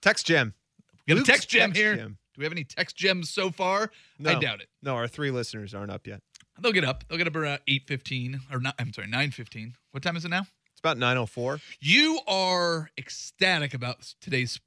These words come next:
Speaker 2: hot sports action.
Speaker 1: Oh, yeah, dude. Uh, here's the thing. I got in the studio and I turned on E S P N and I said, "All right, give me the action. Give me what's going on. I gotta see this."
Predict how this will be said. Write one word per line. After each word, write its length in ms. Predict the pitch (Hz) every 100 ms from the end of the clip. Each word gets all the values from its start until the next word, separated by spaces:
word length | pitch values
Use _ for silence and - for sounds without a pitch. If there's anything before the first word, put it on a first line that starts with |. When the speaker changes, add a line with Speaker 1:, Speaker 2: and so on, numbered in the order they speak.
| _
Speaker 2:
hot 340 | - 156 147 -
sports 380 | - 139 120
action. 360 | 123 120 113 247
Speaker 1:
Oh, 180 | 262 120
yeah, 240 | 117 160
dude. 260 | 131 139 131
Uh, 160 | 175 185 -
here's 280 | 190 294 294
the 80 | 165
thing. 280 | 156 110 101 -
I 240 | 269 359 -
got 280 | 165 160 165
in 180 | 143 143
the 100 | 135
studio 540 | - - 131 123 117
and 80 | 113
I 80 | 127
turned 260 | - 151 131
on 140 | 117
E 120 | 117
S 160 | 123 -
P 180 | 123 117
N 160 | 117
and 100 | 110
I 80 | 113
said, 260 | 110 127 113
"All 140 | 143 147
right, 220 | 117 107 _
give 100 | 180
me 60 | 269
the 160 | 175 131
action. 440 | 120 - - 92 _ _ _ -
Give 120 | 339
me 80 | 370
what's 220 | 262 -
going 260 | 208 185
on. 240 | 147 135 127
I 100 | 196
gotta 200 | 254 117
see 260 | - 190
this." 360 | 151 98 - -